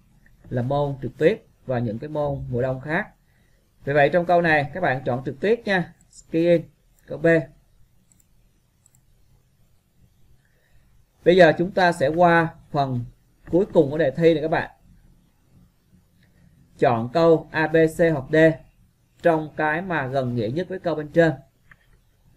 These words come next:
Bây giờ chúng ta có câu số bốn mươi lăm. "Tôi không có làm bể cái điện thoại", Lan nói. Đây chính là câu tường thuật các bạn.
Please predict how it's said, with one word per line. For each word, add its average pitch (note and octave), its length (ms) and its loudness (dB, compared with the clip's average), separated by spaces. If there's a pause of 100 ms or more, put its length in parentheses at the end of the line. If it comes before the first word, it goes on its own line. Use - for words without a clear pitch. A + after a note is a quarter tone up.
(480)
Bây E3+ 100 0
giờ D#3+ 220 6
chúng D#3+ 140 -4
ta E3 200 -2
có E3+ 100 -2
câu D#3+ 180 -2
số E3 120 -6
bốn D#3+ 140 0
mươi F#3 100 -4
lăm. D#3+ 200 0 (400)
"Tôi D#3 280 -2
không D3+ 280 -6
có D3+ 200 -4
làm C3 300 -6
bể G2+ 360 -4 (360)
cái E3+ 100 -6
điện B2 180 -6
thoại", F#2 340 -10 (280)
Lan C3+ 440 -8
nói. C#3 320 -6 (840)
Đây D3+ 200 2
chính D#3+ 220 -6
là E3 100 -6
câu C#3+ 300 -6
tường B2+ 180 -10
thuật B2+ 220 -6
các E3+ 60 -4
bạn. D3+ 240 -4